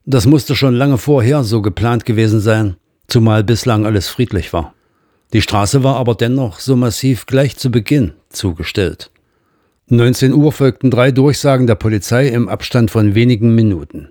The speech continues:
Die Vermummung sei abzulegen, sonst ginge es nicht weiter. Das alte Lied also. Die einen sind vermummt und die anderen stört das. In dem Fall die Polizei, die versucht, diese Straftat zu ahnden. Vermummung ist eben auch Rechtsbruch und ein beliebtes Argument,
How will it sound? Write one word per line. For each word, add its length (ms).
Die 80
Vermummung 540
sei 240
abzulegen, 640
sonst 340
ginge 180
es 180
nicht 280
weiter. 340
Das 180
alte 240
Lied 300
also. 400
Die 100
einen 300
sind 180
vermummt 600
und 200
die 120
anderen 340
stört 320
das. 300
In 140
dem 160
Fall 180
die 80
Polizei, 640
die 60
versucht, 600
diese 200
Straftat 520
zu 120
ahnden. 460
Vermummung 560
ist 260
eben 260
auch 280
Rechtsbruch 640
und 200
ein 220
beliebtes 460
Argument, 640